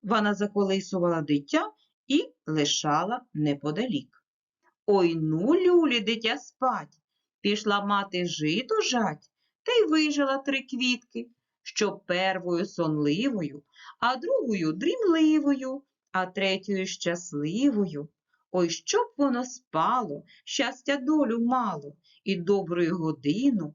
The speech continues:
на малою дитину. Ой, щоб воно спало і спати хотіло, як квіт червоніло. Зверніть увагу, в даній пісні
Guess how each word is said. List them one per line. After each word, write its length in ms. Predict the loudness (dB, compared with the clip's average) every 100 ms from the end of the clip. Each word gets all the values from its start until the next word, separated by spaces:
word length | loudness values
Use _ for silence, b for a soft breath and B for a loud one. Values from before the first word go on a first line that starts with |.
| _ _ -2
на 180 | 0
малою 600 | 0 0 0 -2 -2 -4
дитину. 720 | -2 -4 -2 -2 0 0 -4 -12 _ _ _
Ой, 120 | -2
щоб 420 | -2 -2 -2 0 -2
воно 260 | -2 -2
спало 680 | -6 -14 _ 0 0 0 -2
і 100 | -2
спати 720 | -6 -10 -2 0 0 -2 -8 -6
хотіло, 680 | -4 -2 2 4 2 -4 -10 _ _ -6
як 280 | -2 -2 -4 _
квіт 380 | 0 2 0 -6 _ _
червоніло. 840 | -2 0 0 -2 0 0 -2 -6 -18 _ _ B B B -2
Зверніть 540 | 0 0 -2 -8 -6
увагу, 580 | -4 0 0 -2 -6 -8 -12 -14
в 80 | -6
даній 500 | -2 -2 -4 -8 -10
пісні 680 | -14 -12 -4 -4 -4 -6